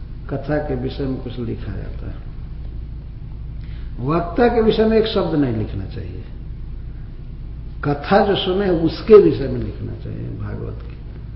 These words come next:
तो इसको अनुमोदन कहते हैं। तो आप लोगों से विनय है कि आप लोग मनन कीजिएगा।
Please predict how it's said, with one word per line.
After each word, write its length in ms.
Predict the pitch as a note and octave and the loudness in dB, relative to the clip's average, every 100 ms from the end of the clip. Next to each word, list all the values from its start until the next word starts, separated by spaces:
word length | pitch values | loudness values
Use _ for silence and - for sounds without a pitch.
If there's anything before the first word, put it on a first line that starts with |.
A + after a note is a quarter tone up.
| - - - - - - - - - - - - - - - - - - - - - - - - - - | -8 -8 -8 -10 -10 -10 -12 -12 -12 -12 -10 -10 -10 -10 -10 -12 -12 -12 -10 -10 -10 -8 -8 -8 -8 -4
तो 60 | C#3 | -2
इसको 360 | E3+ - G3+ | -2 4 4
अनुमोदन 680 | G3 E3+ E3 D#3 D#3 D3+ C3+ | 6 8 8 10 8 8 6
कहते 440 | A2+ G2+ G2 - | 4 -2 -2 -2
हैं। 120 | G2+ - - - - - - - - - - - - - - - - - - - - - - - - - - - - | -4 -6 -10 -10 -10 -10 -10 -10 -8 -8 -8 -8 -10 -10 -10 -10 -10 -8 -8 -8 -8 -8 -8 -10 -10 -10 -10 -10 -8
तो 140 | D3 | -6
आप 340 | C3+ D#3+ - - | -2 -2 -2 0
लोगों 220 | E3+ E3+ | 2 4
से 160 | D#3+ D#3+ | 2 2
विनय 260 | D#3 E3 | 4 4
है 260 | E3 C#3 C#3+ | 4 4 2
कि 160 | - C#3 | 2 -2
आप 160 | C3+ C3 | 0 -2
लोग 340 | A#2+ - - - B2+ | -2 -4 -8 -4 0
मनन 300 | C3 C#3+ C#3 | 4 6 6
कीजिएगा। 760 | - C3+ D3+ F#3 F3 C#3+ E3+ | 4 4 8 8 6 2 -2